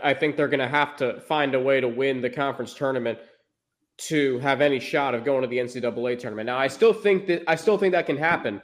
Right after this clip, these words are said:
especially if they're on that two three line, because, again, you don't wanna face Houston until the championship game, and then maybe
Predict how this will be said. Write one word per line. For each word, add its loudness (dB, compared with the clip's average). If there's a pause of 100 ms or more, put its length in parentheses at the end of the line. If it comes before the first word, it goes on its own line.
(480)
especially 2
if 0
they're 4
on 4
that 2
two -2
three -2
line, -4
because, -6
again, 4
you -4
don't 2
wanna 0
face -2
Houston -8
until -2
the -6
championship -4
game, 2
and -4
then -2
maybe 0